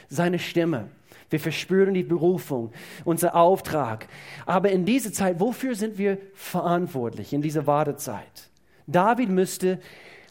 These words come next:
aktives Warten lernen. Wir müssen aktiv sein in dieser Wartezeit. Und so, ich möchte gerne anhand von Jeremia, das Buch Jeremia,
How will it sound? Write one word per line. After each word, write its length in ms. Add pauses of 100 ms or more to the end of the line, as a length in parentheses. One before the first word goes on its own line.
(160)
aktives 760
Warten 480 (220)
lernen. 500 (1600)
Wir 100
müssen 240
aktiv 600
sein 600
in 160
dieser 260
Wartezeit. 640 (960)
Und 140
so, 80
ich 100
möchte 380
gerne 320 (120)
anhand 380
von 220 (180)
Jeremia, 640
das 160
Buch 160
Jeremia, 720